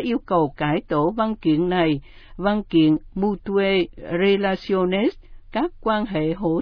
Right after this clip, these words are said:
tương. Đã bao nhiêu năm trôi qua nhưng vẫn chưa được thực hiện. Thật không dễ quan hệ giữa các tu sĩ và giám mục,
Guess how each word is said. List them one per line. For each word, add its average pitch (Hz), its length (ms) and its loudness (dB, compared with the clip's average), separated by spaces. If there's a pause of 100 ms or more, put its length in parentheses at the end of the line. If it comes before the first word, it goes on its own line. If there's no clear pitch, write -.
tương. 202 320 4 (680)
Đã 185 160 -4
bao 277 160 0
nhiêu 269 260 2
năm 254 360 2
trôi 247 300 2
qua 233 340 2 (200)
nhưng 233 240 0
vẫn 160 240 2 (100)
chưa 226 200 2 (160)
được 170 160 6 (100)
thực - 180 -10
hiện. 156 360 2 (1200)
Thật - 160 -2
không 269 260 4
dễ 160 140 6 (140)
quan 294 260 4
hệ 160 180 2
giữa 156 180 4
các 311 280 -4
tu 262 180 0
sĩ 170 320 2
và 180 200 0 (100)
giám 294 240 4
mục, 156 160 4